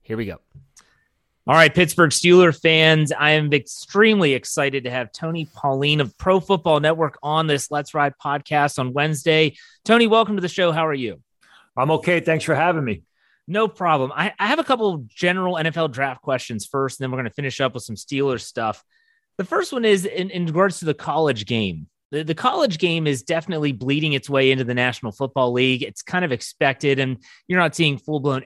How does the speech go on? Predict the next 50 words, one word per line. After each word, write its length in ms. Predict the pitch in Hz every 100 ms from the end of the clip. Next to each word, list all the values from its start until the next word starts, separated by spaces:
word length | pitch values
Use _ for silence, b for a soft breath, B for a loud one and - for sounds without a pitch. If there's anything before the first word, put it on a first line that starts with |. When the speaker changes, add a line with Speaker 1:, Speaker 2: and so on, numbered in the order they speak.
| -
Speaker 1:
air 160 | 147
raid 240 | 151 139 131
offenses, 600 | 131 143 135 120 120 101
but 120 | 98
still, 360 | - - 156 143
it 120 | 127
is 320 | 147 170 175
bleeding 380 | 139 156 156 151
its 160 | 135 143
way 160 | 139
into 140 | 135 123
the 100 | 123
N 100 | 123
F 160 | -
L. 320 | 120 120 117 b b b b -
Do 60 |
you 60 | 208
think 220 | 339 320
this 180 | 269 -
makes 300 | 208 202 -
it 200 | 160 - -
easier 560 | 180 202 196 190 196
or 360 | - 143 147 147
more 180 | 139 131
difficult 720 | 120 156 156 147 131 123 -
to 140 | 143
kind 200 | 156 143
of 100 | 123
match 440 | 135 139 151 -
prospects 680 | _ 139 135 - 135 123 -
to 120 | - 110
teams 440 | - 147 143 127
and 100 | 123
what 160 | 127 135
they 100 | 120
like 220 | 120 113
to 80 | 110
do 320 | 117 120 117
on 160 | 117 -
either 240 | 143 135
side 220 | - 123
of 60 | 104
the 60 |
football? 400 | 98 95 - - _ _ _ _ _ _ _ _ _ _ _ _ _ _ _ _ _
Speaker 2:
Well, 260 | 160 202 214
I, 220 | 190 180
you 140 | 190 185
know, 140 | 180
it 80 | 170
depends, 640 | 147 151 190 233 143 104